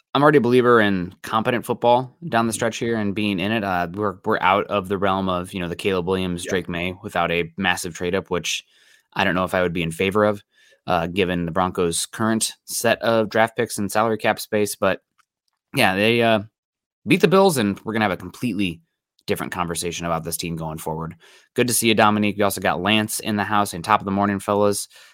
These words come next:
Speaker 1: Uh, always a great way to start the day with M H H. Always a great day to have you join us, Lance. We appreciate you coming in.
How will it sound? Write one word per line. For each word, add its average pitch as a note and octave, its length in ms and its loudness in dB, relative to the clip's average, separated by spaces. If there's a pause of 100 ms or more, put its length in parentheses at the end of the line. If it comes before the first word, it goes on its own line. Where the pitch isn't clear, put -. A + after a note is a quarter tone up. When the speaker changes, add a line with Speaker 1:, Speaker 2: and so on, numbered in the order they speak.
(120)
Speaker 1:
Uh, E2 400 0
always F#2 280 0
a - 20 -8
great G#2 220 0
way G2 100 2
to F2+ 80 -2
start G#2+ 240 0
the F2+ 80 -6
day G#2+ 240 2
with G#2 160 -2
M E2+ 160 -6
H D#2+ 240 -8
H. A2+ 300 2
Always C#3+ 240 0
a - 20 -12
great D3+ 160 2
day D#3+ 140 2
to D3+ 80 4
have D3 160 2
you D3 60 0
join E3+ 260 2
us, - 180 0
Lance. A2+ 300 -2
We C3 80 -2
appreciate A#2+ 480 -4
you A2 80 -10
coming G2 240 -4
in. G2 180 -4